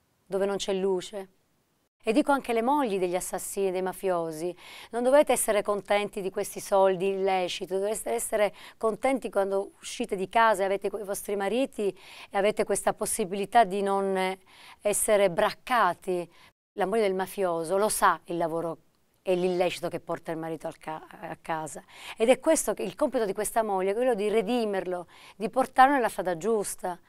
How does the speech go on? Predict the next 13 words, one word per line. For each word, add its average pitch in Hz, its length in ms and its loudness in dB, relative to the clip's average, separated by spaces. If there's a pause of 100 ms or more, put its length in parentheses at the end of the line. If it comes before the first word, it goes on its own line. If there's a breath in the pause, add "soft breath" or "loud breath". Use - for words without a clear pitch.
(200 soft breath)
perché 240 240 0
da 240 140 8
quella 277 220 6
strada 202 420 2
non 240 260 0
si 233 260 -2
esce. 196 760 0 (640)
Purtroppo 269 720 2
si - 180 -2
esce 226 460 2
in 214 140 -4
una 202 160 -4
bara. 165 480 -4